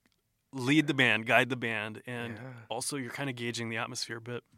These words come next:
Speaker 2: Mm-hmm.
Speaker 1: So, excuse me.
Speaker 2: Yeah, like, stewarding that whole, yeah, the
Speaker 1: So that doesn't
Speaker 2: entire
Speaker 1: come
Speaker 2: set.
Speaker 1: naturally, right?
Speaker 2: Yeah.
Speaker 1: <coughs>
Speaker 2: Absolutely
Speaker 1: Excuse
Speaker 2: not,
Speaker 1: me.
Speaker 2: yeah.
Speaker 1: So it needs to be developed.
Speaker 2: Yeah.
Speaker 1: And so you really need to observe it.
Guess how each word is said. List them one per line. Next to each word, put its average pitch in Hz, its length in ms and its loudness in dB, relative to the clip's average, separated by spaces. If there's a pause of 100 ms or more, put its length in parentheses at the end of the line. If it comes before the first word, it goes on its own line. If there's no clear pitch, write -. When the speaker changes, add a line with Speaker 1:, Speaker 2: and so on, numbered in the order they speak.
(280)
Speaker 2:
Mm-hmm. 104 440 -6
Speaker 1:
So, - 280 -10 (140)
excuse 127 300 -8
me. 104 140 -14
Speaker 2:
Yeah, 120 160 -8
like, 104 160 -10
stewarding 110 760 -4
that 92 180 -8
whole, 92 600 -10 (800)
yeah, 104 380 -6 (140)
the 104 80 -12
Speaker 1:
So 135 200 4
that 165 160 8
doesn't 190 200 4
Speaker 2:
entire - 100 0
Speaker 1:
come 135 140 0
Speaker 2:
set. 127 120 0
Speaker 1:
naturally, 113 440 -4
right? 127 280 -8
Speaker 2:
Yeah. 123 440 -10 (640)
Speaker 1:
<coughs> - 300 4
Speaker 2:
Absolutely 107 560 -6
Speaker 1:
Excuse 139 200 -4
Speaker 2:
not, 135 60 -6
Speaker 1:
me. 120 120 -8
Speaker 2:
yeah. 110 200 -10 (540)
Speaker 1:
So - 160 0
it 131 40 2
needs 156 200 2
to 156 60 -2
be 135 100 2
developed. 113 600 -4 (160)
Speaker 2:
Yeah. 127 180 -10 (320)
Speaker 1:
And 135 160 -6
so 127 400 2
you 139 140 -8
really 156 220 6
need 143 140 4
to 139 100 -2
observe 123 360 -2
it. 180 160 2